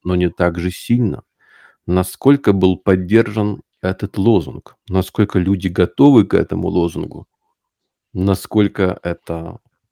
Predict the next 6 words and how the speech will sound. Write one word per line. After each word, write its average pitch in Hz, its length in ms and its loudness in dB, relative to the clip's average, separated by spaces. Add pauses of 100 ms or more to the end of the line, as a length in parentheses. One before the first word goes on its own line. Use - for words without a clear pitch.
(200)
ну, 95 160 -8
так - 240 -10
скажем, 82 420 -8
по-родному 87 1080 -2 (500)
для 85 160 -4
людей. 78 520 -10